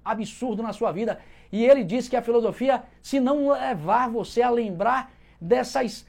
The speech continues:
apreensões, não serve para nada. E eu, particularmente, estou de acordo com esta consideração. Mas aqui foi só um parêntese. Para finalizar a live,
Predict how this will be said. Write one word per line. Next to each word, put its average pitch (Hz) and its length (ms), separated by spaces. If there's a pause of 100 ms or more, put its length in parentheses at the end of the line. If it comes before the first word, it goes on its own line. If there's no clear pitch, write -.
apreensões, 208 800 (160)
não 233 320
serve 214 520
para 202 340
nada. 143 520
E 180 80
eu, 240 180 (200)
particularmente, 180 840 (2000)
estou 208 240
de 190 100
acordo 180 600 (320)
com 196 120
esta 202 220
consideração. 180 580
Mas 208 140
aqui 233 140
foi 214 140
só - 120
um 220 100
parêntese. 165 680 (1080)
Para 311 160
finalizar 226 520
a - 20
live, 185 440